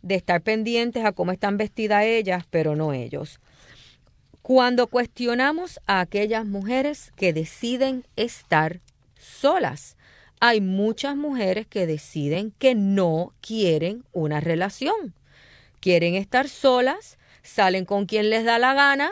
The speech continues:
se acuestan con quien les da la gana, pero no quieren una relación. Esa es una opción que no daña a nadie y como tal es sumamente respetable.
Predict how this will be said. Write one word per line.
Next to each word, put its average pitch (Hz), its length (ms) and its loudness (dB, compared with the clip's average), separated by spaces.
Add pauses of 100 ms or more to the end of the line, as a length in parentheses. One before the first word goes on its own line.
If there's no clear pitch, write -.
(120)
se 240 200 -2
acuestan 185 520 0
con 190 180 -2
quien 202 260 -2
les 214 120 4
da 214 120 2
la 247 120 4
gana, 285 360 0
pero 233 200 2
no 190 240 -2
quieren 302 520 2 (180)
una 320 320 -2
relación. 165 720 -4 (340)
Esa 262 160 2
es 285 60 6
una 269 160 2
opción 269 300 -2
que 220 120 -2
no 185 140 0
daña 233 500 0
a 185 160 0
nadie 170 680 -2 (380)
y 226 120 -4
como 196 320 0
tal 254 340 2 (360)
es 233 120 -4
sumamente 190 540 -2
respetable. 165 840 -2